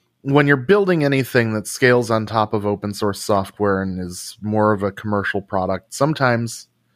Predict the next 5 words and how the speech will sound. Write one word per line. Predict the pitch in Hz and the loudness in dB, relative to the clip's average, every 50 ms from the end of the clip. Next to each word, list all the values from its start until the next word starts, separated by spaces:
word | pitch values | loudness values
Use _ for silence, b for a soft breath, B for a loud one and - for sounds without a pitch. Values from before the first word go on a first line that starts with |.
| _ _ _ _ _ _ _ _ _ | _ _ _ _ _ _ _ _ _
things | - 196 196 208 208 208 196 - - _ _ _ | 0 0 0 2 0 -4 -6 -8 -14 _ _ _
get | - 214 208 | -2 0 2
interesting, | 220 240 247 - - 143 110 92 78 - - - - 82 - 123 - _ | 2 0 0 0 2 2 2 2 0 -2 -8 -12 -12 -14 -14 -16 -20 _
right? | - 117 127 135 151 - - - | 0 2 2 2 2 0 -6 -6
And, | 113 113 117 117 113 107 | -4 -2 -2 -2 -4 -6